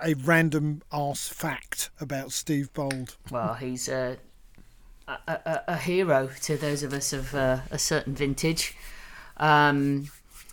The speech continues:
Speaker 2: God, it's hard to know where to start. I, I, <laughs> I remember there was, I don't,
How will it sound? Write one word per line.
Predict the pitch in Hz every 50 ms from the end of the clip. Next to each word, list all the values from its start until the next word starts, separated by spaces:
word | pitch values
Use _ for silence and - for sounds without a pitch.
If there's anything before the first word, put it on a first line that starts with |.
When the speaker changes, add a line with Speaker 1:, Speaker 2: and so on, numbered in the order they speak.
| - -
Speaker 2:
God, | - 180 156 143 135
it's | 123 -
hard | - 156 143 139
to | - 156
know | 147 139
where | 135 139 139
to | - -
start. | - - - 170 160 147 -
I, | - 180 190 190 190 - -
I, | 202 214 214 208 214 - - - -
<laughs> | - - - -
I | 208 220
remember | 220 196 214 214 - 330 349 269
there | 240 240 220
was, | 214 214 -
I | - 185
don't, | - 196 196 196